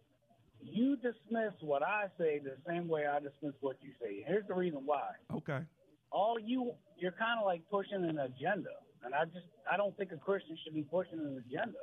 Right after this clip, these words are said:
Speaker 2: Well, what is
Speaker 1: There
Speaker 2: eva-,
Speaker 1: is no
Speaker 2: what is
Speaker 1: agenda.
Speaker 2: eva-, well, what is evangelism?
Speaker 1: Agenda. There's one agenda.
Speaker 2: What is it?
Speaker 1: There's only one.
Speaker 2: What is
Speaker 1: Jesus,
Speaker 2: it?
Speaker 1: period.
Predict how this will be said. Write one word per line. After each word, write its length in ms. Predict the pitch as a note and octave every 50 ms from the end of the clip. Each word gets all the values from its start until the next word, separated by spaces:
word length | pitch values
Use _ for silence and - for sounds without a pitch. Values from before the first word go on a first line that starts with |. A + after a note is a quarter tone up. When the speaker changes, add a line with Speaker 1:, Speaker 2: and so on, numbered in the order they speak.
| - - _ _ _ -
Speaker 2:
Well, 160 | C#3+ D#3+ E3
what 160 | E3 F#3 G#3+
is 40 | A3+
Speaker 1:
There 100 | G3 A3
Speaker 2:
eva-, 120 | A#3 C#4+ -
Speaker 1:
is 60 | C4+
no 80 | E3 F#3
Speaker 2:
what 100 | A3+ C4
is 100 | A#3 G#3
Speaker 1:
agenda. 280 | A3 G3+ G#3 G#3+ - D3+
Speaker 2:
eva-, 60 | F3+ F#3
well, 140 | F#3+ G3
what 160 | G3+ A#3 C4 C#4+
is 100 | A#3+ B3
evangelism? 760 | A3+ G3+ A3+ C4+ F4 D#4+ C#4 F#3 D3 A2+ F#2+ F2 F2+ - - - _ _ _ _ _ _ _ _ _ _ _ _ _ _ _ _ _
Speaker 1:
Agenda. 360 | G3 A3+ A3 G#3 F3+ C3+ - - - - _
There's 160 | D#3 D#3+ D3
one 380 | C#3 C#3+ D3+ F3 F#3 G3 G3+ G#3
agenda. 420 | F#3+ E3 F3+ F3 E3 D3+ C3 - - - - _ _ - - - - _ - C3 C3+
Speaker 2:
What 180 | D3+ F3 F#3
is 140 | F3+ D#3+ B2
it? 140 | G#2 - - _ _ _ _ _ -
Speaker 1:
There's 160 | C#3+ C#3+ C#3+
only 240 | E3 F3 F#3 F#3 F#3
one. 480 | F3 D#3+ D#3 E3+ F3+ F#3 F#3 F3 C#3 - - _ - - - _
Speaker 2:
What 180 | - C#3+ E3+ E3
is 140 | D#3+ C3+ A2+
Speaker 1:
Jesus, 100 | A2+ A2
Speaker 2:
it? 220 | - _ _ _
Speaker 1:
period. 300 | G#3 A#3 F#3+ D3 A#2+